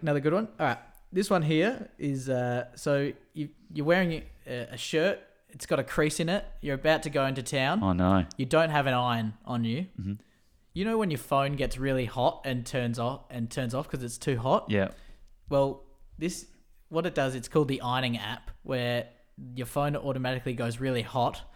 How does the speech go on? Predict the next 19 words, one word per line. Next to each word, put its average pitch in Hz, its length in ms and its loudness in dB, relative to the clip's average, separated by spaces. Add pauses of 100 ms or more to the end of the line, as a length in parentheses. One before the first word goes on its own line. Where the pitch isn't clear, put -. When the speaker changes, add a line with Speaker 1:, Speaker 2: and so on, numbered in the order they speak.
(340)
Speaker 1:
and 120 500 0 (600)
you 131 140 -6
can 120 260 -2 (260)
use 139 280 -4
that, - 340 -2
that 120 160 -6
heat - 400 -6 (120)
to, 101 100 -2
Speaker 2:
Mm-hmm. 98 180 0 (200)
Speaker 1:
to - 100 -10
get 120 160 -4
the 123 60 -10
creases 117 420 -4
out 107 160 -4
of 107 60 -8
your 104 100 0
Speaker 2:
Yeah. 87 80 2
Speaker 1:
shirt 110 200 -2 (220)
anywhere. 123 460 0